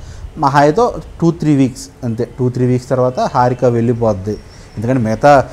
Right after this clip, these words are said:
strong contestants ఉన్నారు, వాళ్ళ మధ్య హారిక ఉండలేదు అనేది ఒక వచ్చింది అప్పట్లో, ఒక బయటికి ఒక న్యూస్ లాగా, ఒక memes లాగా, trolls లాగా వచ్చాయి.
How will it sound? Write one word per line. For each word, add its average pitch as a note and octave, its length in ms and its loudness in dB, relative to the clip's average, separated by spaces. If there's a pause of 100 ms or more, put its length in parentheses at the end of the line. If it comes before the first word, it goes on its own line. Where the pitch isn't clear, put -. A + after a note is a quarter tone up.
(180)
strong B2+ 380 2
contestants C3 480 -4
ఉన్నారు, A#2+ 260 -2
వాళ్ళ D3 260 2
మధ్య C#3+ 520 2
హారిక B2+ 300 4
ఉండలేదు C3 560 2
అనేది A#2+ 460 0 (540)
ఒక B2 200 2 (600)
వచ్చింది C#3 300 2
అప్పట్లో, C3 340 2
ఒక A2+ 600 0 (540)
బయటికి C3+ 380 2
ఒక C3 140 0
న్యూస్ B2 420 0
లాగా, C3 260 2
ఒక A2+ 460 0 (520)
memes C3+ 340 0
లాగా, C3+ 240 2
trolls B2+ 360 -2
లాగా C3+ 160 0
వచ్చాయి. A2+ 280 -4